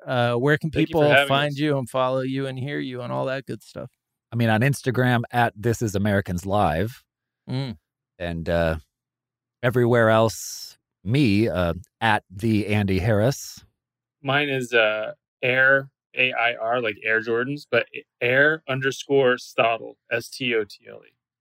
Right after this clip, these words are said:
Speaker 2: If you wanna find me there. And that's the same for all the social stuff.
Speaker 1: But that's mostly just, like, highlights from your N B A career, right?
Speaker 3: Mm-hmm.
Speaker 2: No, just, just highlights of my sneaker collection, really.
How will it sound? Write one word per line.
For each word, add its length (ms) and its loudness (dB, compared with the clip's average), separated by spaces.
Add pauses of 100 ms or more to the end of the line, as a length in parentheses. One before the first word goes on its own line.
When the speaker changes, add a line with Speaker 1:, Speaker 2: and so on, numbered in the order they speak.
(120)
Speaker 2:
If 180 4
you 80 -2
wanna 140 -2
find 240 2
me 80 -4
there. 160 -8
And 120 0 (120)
that's 160 -2
the 60 -18
same 300 -2
for 140 2
all 200 0
the 260 -12 (260)
social 400 -4
stuff. 320 -18 (360)
Speaker 1:
But 80 2
that's 200 6
mostly 360 2
just, 240 -6
like, 420 -4
highlights 440 0
from 180 -6
your 120 -6
N 140 -8
B 140 -8
A 120 -8
career, 340 -14
right? 220 -6 (640)
Speaker 3:
Mm-hmm. 180 4 (880)
Speaker 2:
No, 200 6
just, 300 -8
just 300 -4
highlights 280 4
of 80 -6
my 80 2
sneaker 300 -4
collection, 420 -6
really. 320 -6